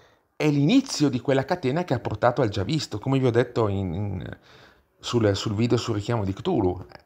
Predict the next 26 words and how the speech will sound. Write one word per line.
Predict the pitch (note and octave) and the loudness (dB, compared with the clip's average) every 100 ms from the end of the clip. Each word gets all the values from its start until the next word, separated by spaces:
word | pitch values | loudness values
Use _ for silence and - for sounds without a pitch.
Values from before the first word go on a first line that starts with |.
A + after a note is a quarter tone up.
| - - | -20 -8
C'è | - | -2
il | C3+ | -2
punto | - F3+ D#3 | 0 0 2
di | C#3+ | 2
partenza, | C3 A#2 F3 D#3 A#2+ | 2 0 0 0 2
solo | F3+ D3 | 2 4
qui | E3 | 2
il | |
punto | - C#3 C#3+ | -2 0 2
di | D3+ | 2
partenza | F3 G3+ F3+ | 0 -2 -2
è | |
poi | D#3+ D3 | 0 -2
stato | B2 A2+ | -4 -4
utilizzato | A#2+ A#2 B2 C#3 | -2 2 2 2
dopo | F3 G#2+ G#2+ | 4 2 2
e | |
è | D#3+ | -2
stato | A#2 | -4
utilizzato | G2+ F#2 E2+ G2+ G2 | -6 -8 -4 -4 -2
male. | G#2+ E2+ - - - - - - - - - - - - - - - - - - - - | -2 -2 -6 -14 -20 -20 -20 -20 -20 -20 -20 -20 -20 -20 -20 -20 -12 -4 -2 -2 -4 -4
Ma | C3+ - | -2 2
la | D#3 | 2
serie | G#3+ F#3 | 4 2
in | |
questione | D#3 G#3+ - G#2 G2+ F2+ - | 2 0 2 0 0 -4 -6